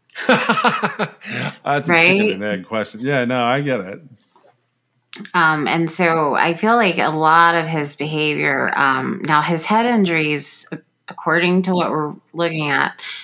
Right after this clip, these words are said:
Speaker 2: started fairly young, right? So there's not a good comparison of, like, before and after. Um, he pretty much is just the after.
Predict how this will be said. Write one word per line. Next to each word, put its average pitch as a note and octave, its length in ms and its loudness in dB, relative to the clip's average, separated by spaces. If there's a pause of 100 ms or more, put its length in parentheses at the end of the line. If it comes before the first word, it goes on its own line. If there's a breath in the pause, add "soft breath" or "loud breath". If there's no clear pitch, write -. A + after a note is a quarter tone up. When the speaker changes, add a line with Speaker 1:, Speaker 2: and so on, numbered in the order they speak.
(120)
Speaker 2:
started G#3+ 480 2
fairly F3 400 4
young, C3+ 560 0 (220)
right? D3 420 -2
So D#3+ 160 -2
there's D#3+ 240 0
not E3+ 220 4
a F3 80 0
good E3 300 0
comparison D3+ 760 -2
of, C#3 260 -2
like, C3+ 300 -4
before C#3+ 380 -4
and C3+ 100 -2
after. A2 580 -6 (400 loud breath)
Um, C#3+ 300 2
he D3+ 240 -4
pretty D3+ 300 -4
much C#3+ 280 0
is C3+ 160 -4
just C#3+ 340 -6
the C3 140 -4
after. A#2+ 680 -2